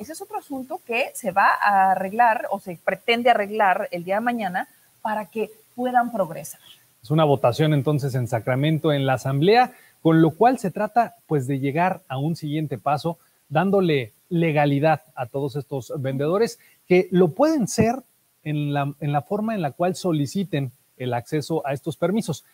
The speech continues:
Speaker 2: que tendría que ser fácil y no lo es. Eso va a arreglar mañana, eh, va a intentar arreglar mañana esta iniciativa de ley S B novecientos setenta y dos, que se va a poner sobre la mesa y entonces se espera,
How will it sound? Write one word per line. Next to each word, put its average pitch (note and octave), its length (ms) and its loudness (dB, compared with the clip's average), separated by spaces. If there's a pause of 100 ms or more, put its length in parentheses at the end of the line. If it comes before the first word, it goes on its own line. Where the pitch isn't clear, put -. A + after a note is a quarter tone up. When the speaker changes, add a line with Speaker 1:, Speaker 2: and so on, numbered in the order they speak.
(160)
Speaker 2:
que F3 120 2
tendría F3 360 2
que - 80 -6
ser D#3 220 -2
fácil C3 420 -2 (160)
y C#3 120 -2
no D3 140 0
lo D3+ 160 0
es. - 260 -6
Eso G#3 400 -2 (280)
va C#3+ 80 2
a - 20 2
arreglar C#3+ 380 0
mañana, C#3 520 -4 (340)
eh, B2 320 -6 (140)
va E3+ 40 2
a F#3+ 40 2
intentar D3 320 0
arreglar B2 280 -2
mañana B2+ 300 -6
esta C3 160 -6
iniciativa B2+ 540 -4
de A#2+ 80 -4
ley G3 280 0 (220)
S G3 360 2
B F3+ 340 0
novecientos C#3 640 -8
setenta B2 360 -8
y C#3+ 40 -2
dos, G3+ 260 -4 (240)
que D3+ 80 0
se E3+ 120 0
va A#3+ 80 6
a C4 60 0
poner B3 200 0
sobre F3+ 240 0
la F3+ 100 2
mesa F3 320 -2 (320)
y B2+ 80 -6
entonces C#3 360 -6
se A#2+ 60 -8
espera, C#3 440 -2